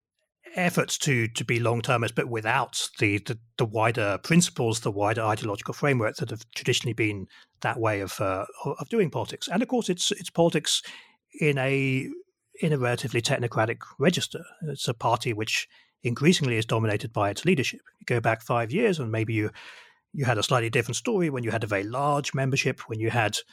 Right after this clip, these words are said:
efforts to, um, involve that membership not just at the electoral moment, but in the, the wider activities of the,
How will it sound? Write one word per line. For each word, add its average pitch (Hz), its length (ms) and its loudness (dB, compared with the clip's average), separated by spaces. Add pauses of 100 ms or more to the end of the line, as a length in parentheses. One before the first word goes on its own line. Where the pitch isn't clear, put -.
(440)
efforts 135 380 0
to, 110 420 0 (480)
um, 101 480 -4 (160)
involve 151 460 0
that 120 180 -2 (260)
membership 127 440 2
not 120 160 -2
just - 260 -2
at - 100 -6
the 123 100 0
electoral 135 340 0
moment, 113 420 0
but 113 140 0
in 104 260 -4 (240)
the, 104 340 -4 (140)
the 120 80 -2
wider 110 340 2
activities 120 720 0
of 127 180 -2
the, 104 300 -2